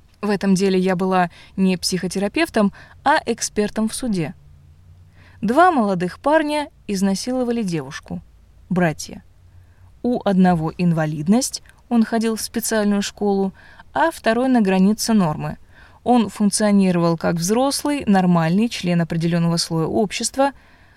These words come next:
закончил начальную школу, ну, на двойке, но никто ему за это не предъявлял претензий. Это случилось в маленьком городке, в котором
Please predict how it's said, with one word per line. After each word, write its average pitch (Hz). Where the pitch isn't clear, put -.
закончил 233
начальную 214
школу, 185
ну, 196
на 180
двойке, 147
но 302
никто 247
ему 240
за 220
это 254
не 226
предъявлял 190
претензий. 180
Это 302
случилось 262
в 196
маленьком 180
городке, 202
в -
котором 240